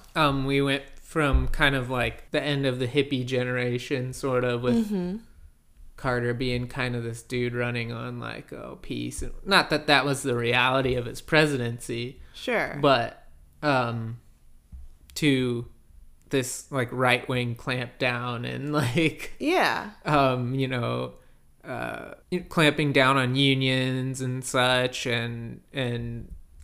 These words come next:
Speaker 1: conservative va-, uh, not clamping down on, but instilling or promoting, like, ultra-conservative values.
Speaker 2: Sure.
Speaker 1: Whether it be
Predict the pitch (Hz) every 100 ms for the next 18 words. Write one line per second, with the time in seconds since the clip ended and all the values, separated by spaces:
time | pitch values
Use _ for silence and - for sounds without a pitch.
0 | - - 127 - 135 127 127 117 117 113
1 | - - 151 151 - - - 143 135 117
2 | 120 135 135 120 117 120 127 - _ 165
3 | 147 - - 139 131 127 127 - _ _
4 | - - - - - - 180 170 156 185
5 | 175 165 156 151 131 127 - - - -
6 | _ 151 143 143 127 139 123 135 120 117
7 | 113 131 131 131 127 127 123 127 123 123
8 | - - - 240 196 - 185 147 131 123
9 | 117 - 123 120 120 117